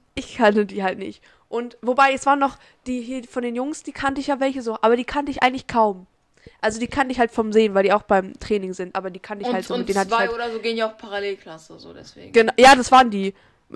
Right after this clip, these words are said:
Speaker 1: Mit denen habe ich
Speaker 2: Ach
Speaker 1: halt
Speaker 2: so,
Speaker 1: kein Wort
Speaker 2: gehen die alle
Speaker 1: gesprochen.
Speaker 2: in die Parallelklasse?
Speaker 1: Und
Speaker 2: Ja.
Speaker 1: einen, der hier Parallelklasse ist, den kannte ich gar nicht. So, ja.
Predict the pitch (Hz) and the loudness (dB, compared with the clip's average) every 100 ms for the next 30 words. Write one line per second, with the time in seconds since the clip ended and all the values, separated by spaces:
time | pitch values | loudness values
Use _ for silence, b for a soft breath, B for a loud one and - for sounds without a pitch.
0 | - - 220 240 247 247 233 240 233 240 | -14 -6 2 6 6 6 6 6 6 6
1 | 240 226 247 254 294 311 349 302 302 - | 4 2 2 2 0 -6 -14 -12 -14 -16
2 | 311 - 330 320 - - 269 262 269 - | -20 -20 -20 _ -10 0 0 0 -14 -18
3 | - _ _ _ _ - 240 269 285 269 | -20 _ _ _ _ 0 2 4 2 0
4 | 247 247 240 233 - 247 240 240 254 247 | 2 2 2 -2 0 4 8 8 6 -4
5 | 233 226 233 208 - 208 214 269 415 - | -6 -6 -4 -4 -4 -4 -2 -4 -6 -8
6 | _ _ _ _ _ _ _ B B B | _ _ _ _ _ _ _ B B B
7 | - 254 247 226 208 190 | -4 -2 4 6 6 4